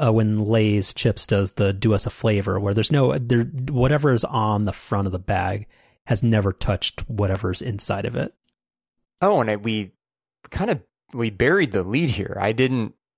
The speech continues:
Speaker 2: realize that. So the citrus and green tea is one of the two flavors that has this thirty milligrams of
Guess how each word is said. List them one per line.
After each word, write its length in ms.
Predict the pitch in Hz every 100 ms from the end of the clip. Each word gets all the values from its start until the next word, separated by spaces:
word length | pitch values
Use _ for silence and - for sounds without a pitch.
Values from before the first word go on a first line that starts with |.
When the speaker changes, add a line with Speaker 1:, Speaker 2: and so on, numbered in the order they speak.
| _ _ -
Speaker 2:
realize 720 | 101 123 143 110 95 90 -
that. 420 | 98 92 90 - -
So 140 | 127
the 100 | 98
citrus 340 | - 156 156 127
and 100 | 107
green 240 | 113 107
tea 180 | - 117
is 140 | -
one 160 | 107 107
of 80 | 95
the 80 |
two 180 | - 101
flavors 560 | - 104 92 90 92 -
that 160 | 101
has 460 | 101 98 95 95 -
this 240 | 101 -
thirty 560 | - 113 98 95 95 92
milligrams 760 | 98 101 95 95 90 90 90 95
of 460 | 87 87 - -